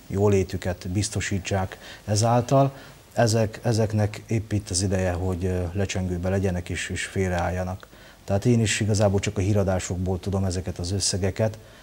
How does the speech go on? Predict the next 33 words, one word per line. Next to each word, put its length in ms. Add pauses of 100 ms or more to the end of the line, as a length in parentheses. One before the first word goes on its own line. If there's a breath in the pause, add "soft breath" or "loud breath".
(180 loud breath)
ö, 200
milliárdos 600
nagyságrendű 680
összegek, 440
amik, 340
amiket 480 (800 loud breath)
olyan 260
dolgokra 400
fordítottak, 760
amikre 320
nem 200
kellett 380
volna, 360
nem 180
ez 140
lett 160
volna 220
a 80
célja, 440 (160)
épp 220
maga 240
a 40
munkahelyteremtés 1120 (400 loud breath)
és 140
a 40
cigány 340
társadalom 640
inte-, 280
integrációja, 760
tehát 240
maga 220
a 60
felzárkóztatás, 1120